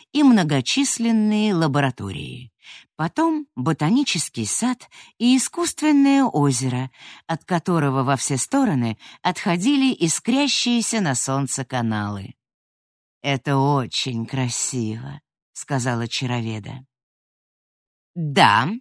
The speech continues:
сейчас мы сядем в лодку и поплывем прямо к истоку.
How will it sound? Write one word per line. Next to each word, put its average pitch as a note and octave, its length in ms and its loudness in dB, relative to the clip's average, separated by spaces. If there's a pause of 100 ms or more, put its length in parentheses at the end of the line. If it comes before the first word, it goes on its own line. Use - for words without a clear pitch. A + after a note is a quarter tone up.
(320)
сейчас D#3 560 0
мы B2 120 -2
сядем A2 520 -4
в F#2+ 80 -10
лодку G#2+ 580 -6 (100)
и F#3+ 100 0
поплывем C#3 760 -2
прямо C3 560 2
к - 120 -14
истоку. - 920 -10